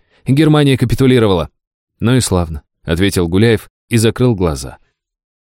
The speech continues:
На всё ему стало теперь плевать, лишь бы отлежаться, поспать да поесть, а там будь что будет. Чёрт с ним, с мёртвым Гитлером, с Красной Армией, с новым миром, да и Буниченко с Власовым пусть горят в аду.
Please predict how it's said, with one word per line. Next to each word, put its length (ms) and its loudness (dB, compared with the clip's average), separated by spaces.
На 180 -2
всё 220 2
ему 220 2
стало 380 0
теперь 360 -2
плевать, 760 -2
лишь 260 0
бы 140 0
отлежаться, 680 0
поспать 500 -2
да 100 -2
поесть, 560 -2
а 160 -2
там 260 0
будь 160 2
что 220 -2
будет. 440 -6
Чёрт 280 0
с 100 -6
ним, 200 -8
с 120 -6
мёртвым 480 0
Гитлером, 460 0
с 80 -8
Красной 500 -2
Армией, 480 -2
с 140 -6
новым 320 2
миром, 420 2
да 140 0
и 80 2
Буниченко 680 0
с 100 -6
Власовым 460 -2
пусть 320 0
горят 360 0
в 120 -6
аду. 380 -4